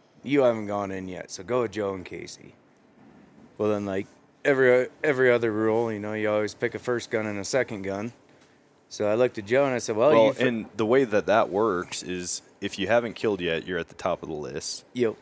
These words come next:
Speaker 2: If you have killed, you automatically go to the bottom. So if you're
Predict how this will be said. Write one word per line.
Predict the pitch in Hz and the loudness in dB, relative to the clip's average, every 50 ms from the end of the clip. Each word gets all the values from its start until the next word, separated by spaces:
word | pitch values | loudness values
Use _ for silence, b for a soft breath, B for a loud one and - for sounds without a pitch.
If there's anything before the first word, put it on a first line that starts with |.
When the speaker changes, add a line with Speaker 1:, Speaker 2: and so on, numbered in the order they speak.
| _ _ _ _ _ _ _ _ _ _ - | _ _ _ _ _ _ _ _ _ _ -8
Speaker 2:
If | - 107 - | -6 -6 -4
you | 107 90 | -2 0
have | 107 107 107 98 - | 2 2 2 2 0
killed, | - - 85 82 82 82 76 76 - _ | -2 -4 -4 -2 -4 -4 -8 -12 -16 _
you | - 95 95 | -6 -2 0
automatically | 87 90 92 87 85 80 71 82 - - 90 | 0 0 0 -2 -4 -6 -6 -6 -6 -8 -6
go | 82 85 | -4 -4
to | 80 76 | -6 -6
the | - | -6
bottom. | 73 - 78 78 80 - 78 82 | -6 -2 -2 -2 -2 -2 -6 -6
So | - - 113 | -4 -2 0
if | 101 98 - | 0 -2 -2
you're | 143 151 151 127 104 101 | -2 0 0 0 -2 -4